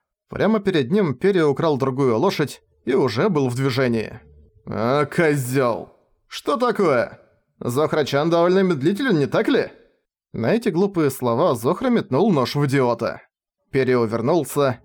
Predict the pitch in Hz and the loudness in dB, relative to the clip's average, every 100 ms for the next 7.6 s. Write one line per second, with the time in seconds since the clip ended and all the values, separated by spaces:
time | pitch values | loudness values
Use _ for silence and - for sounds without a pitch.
0 | _ _ _ 185 262 - 185 135 190 - | _ _ _ -4 -4 -2 -2 0 -2 -2
1 | 135 123 208 139 143 127 - 123 113 110 | -2 -2 -2 0 -2 -2 -4 -6 -4 -4
2 | 110 143 160 143 123 _ _ - 208 135 | -2 -2 0 0 -2 _ _ -4 -2 0
3 | 151 131 127 123 127 135 123 175 139 - | -2 -2 -2 -4 0 0 2 2 0 -4
4 | _ _ _ 220 - 127 143 165 127 127 | _ _ _ -4 -2 -2 0 0 -2 -4
5 | - 127 190 151 135 131 - 123 160 147 | -2 0 0 0 0 -4 -4 -4 -4 0
6 | 131 120 113 113 120 175 139 127 135 143 | 0 0 -2 -4 0 0 2 0 0 -2
7 | 127 131 131 135 117 | -2 0 2 0 -2